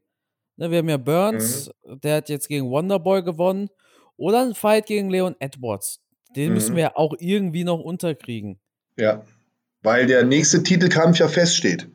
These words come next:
Speaker 1: Ja, das ist Covington gegen Usman.
Speaker 2: Und ich weiß nicht, ob jetzt alle anderen so lange warten wollen, bis sie dann vielleicht eine Chance bekommen
Speaker 1: Ja.
Speaker 2: und Usman dann doch einen anderen kämpft. Weißt du, was ich meine?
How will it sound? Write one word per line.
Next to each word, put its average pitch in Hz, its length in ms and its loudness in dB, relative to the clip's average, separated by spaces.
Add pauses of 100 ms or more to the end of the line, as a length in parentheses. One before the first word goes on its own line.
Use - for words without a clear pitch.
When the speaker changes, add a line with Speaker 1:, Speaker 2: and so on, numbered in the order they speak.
(220)
Speaker 1:
Ja, 120 220 -6
das 120 200 -8
ist 185 120 -8
Covington 151 460 -4
gegen 131 260 -8
Usman. 98 400 -14 (540)
Speaker 2:
Und 117 320 4
ich 104 100 -6
weiß 123 300 4
nicht, 165 220 4
ob 151 140 6
jetzt - 300 2
alle 139 260 2
anderen 165 340 4
so 147 120 4
lange 139 300 4
warten 139 400 0
wollen, 131 600 4
bis 160 200 2
sie 147 140 4
dann 135 340 2
vielleicht - 680 2
eine 165 200 4
Chance 185 380 2
bekommen 131 500 2 (920)
Speaker 1:
Ja. 127 160 0
Speaker 2:
und - 60 -2
Usman 156 320 2
dann 143 160 2
doch 180 120 4
einen 180 100 6
anderen 110 340 0
kämpft. 98 340 -4
Weißt 131 200 2
du, 165 60 2
was 139 100 4
ich 135 80 -2
meine? 151 400 2